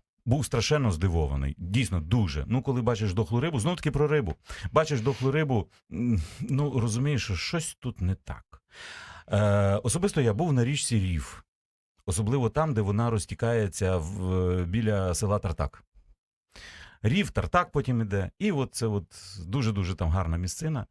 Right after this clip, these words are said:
Що мене вразило? Великі рибини, і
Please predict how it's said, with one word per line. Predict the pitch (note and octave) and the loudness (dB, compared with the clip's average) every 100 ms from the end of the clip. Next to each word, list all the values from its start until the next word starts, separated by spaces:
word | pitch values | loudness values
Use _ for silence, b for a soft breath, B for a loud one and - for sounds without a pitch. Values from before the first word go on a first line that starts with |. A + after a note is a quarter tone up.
| _ _ | _ _
Що | - - E3+ | -6 -2 0
мене | C#3 | 0
вразило? | A2 F2+ D2+ C#2+ C#2+ - - | 0 0 -2 -4 -6 -8 -10
Великі | D2 D#2+ B2+ C#3+ C#3+ C3+ - - C#2 - - _ _ _ - | -4 0 2 2 2 0 -2 -8 -10 -10 -14 _ _ _ -2
рибини, | F#2+ G2 C3+ C3 F2+ C#2+ C2 A2+ _ _ _ _ _ _ _ _ _ _ _ - | 0 2 2 2 0 -2 -4 -8 _ _ _ _ _ _ _ _ _ _ _ -2
і | A2+ G#2 | 0 0